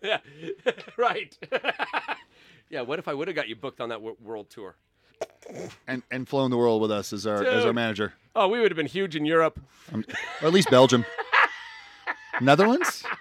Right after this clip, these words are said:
Speaker 2: Netherlands?
Speaker 1: <laughs> Netherlands.
Speaker 2: Yeah, indeed.
Speaker 1: So, but no, so, okay, so, so when K-, when, when it ca-, became K N R Q, fortunately, Logan was the boss. Unfortunately, soon after,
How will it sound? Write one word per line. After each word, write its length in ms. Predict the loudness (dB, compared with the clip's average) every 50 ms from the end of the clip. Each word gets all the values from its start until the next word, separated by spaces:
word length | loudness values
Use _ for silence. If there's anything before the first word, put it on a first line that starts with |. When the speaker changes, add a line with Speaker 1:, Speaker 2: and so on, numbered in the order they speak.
| -4 0
Speaker 2:
Netherlands? 600 | 2 4 4 4 2 0 -2 -2 -4 -6 -6 -6 -8
Speaker 1:
<laughs> 60 | -12
Netherlands. 400 | -12 -12 -10 -10 -12 -12 -12 -16 -20 _ _ _ -14
Speaker 2:
Yeah, 200 | -12 -10 -8 -6
indeed. 240 | -4 -2 -2 0
Speaker 1:
So, 200 | 2 2 0 0 -4 _ _ -2
but 120 | -2 -2
no, 140 | -2 -2 -4
so, 200 | -4 -4 -4 -4
okay, 260 | -4 -4 -4 -6 -8
so, 320 | -6 -4 -2 -2 -2 -4 -6 _ _ _ _ _
so 120 | -6 -4 -2
when 200 | -2 -2 -4 -6
K-, 240 | -8 -8 -6 -6 -6
when, 240 | -6 -6 -6 -6 -6
when 120 | -8 -8
it 60 | -8 -10
ca-, 100 | -12 -14
became 300 | -12 -12 -10 -10 -10 -10
K 160 | -10 -10 -8
N 60 | -8 -8
R 100 | -8 -10
Q, 260 | -10 -12 -12 -12 -14 _ _ _ _ _
fortunately, 520 | -4 -2 -2 -2 -4 -8 -10 -10 -12 -14 _ _ _ _ _ _
Logan 320 | -8 -6 -6 -4 -6 -6
was 100 | -10 -10 -12
the 40 | -12
boss. 400 | -12 -12 -12 -14 -18 -20 -20 _ _ _ _ _ _ _ _ _ _ _ _ -6
Unfortunately, 800 | -6 -6 -6 -8 -10 -8 -8 -8 -10 -14 -16 -14 -14 -16 -18 _ _ _ _ _ _ _
soon 420 | -20 -20 -14 -10 -6 -6 -4 -4
after, 520 | -6 -6 -8 -10 -12 _ -20 -20 -20 -20